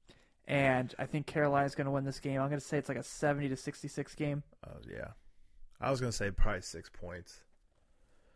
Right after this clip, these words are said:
Speaker 2: But it'll be one in the last two minutes.
Speaker 1: So that brings us to Kentucky, Houston. Kentucky currently two and a half point favorites.
Speaker 2: Mm-hmm.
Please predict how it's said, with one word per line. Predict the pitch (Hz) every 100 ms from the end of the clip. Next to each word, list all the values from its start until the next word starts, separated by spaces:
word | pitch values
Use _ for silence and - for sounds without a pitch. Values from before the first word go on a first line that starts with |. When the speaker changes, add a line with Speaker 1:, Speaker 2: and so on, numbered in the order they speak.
| - -
Speaker 2:
But | - 82 76 - _ _ - - _ -
it'll | 139
be | 127
one | 110 104 98
in | 95
the | 92
last | 92 87 85 - -
two | - 92
minutes. | 69 58 60 - - - - - - - - _ _ _ _ _ - - - - - - - -
Speaker 1:
So | 185
that | 170
brings | 190 180
us | 175 -
to | 165
Kentucky, | 160 151 151 156
Houston. | 147 156 139 - 135 143 - - _ _ _ _ _ _ _
Kentucky | - 151 170 -
currently | - 170 151
two | - 175
and | 170
a |
half | 156 156
point | 160 147
favorites. | 131 117 117 131 - 113 104
Speaker 2:
Mm-hmm. | 117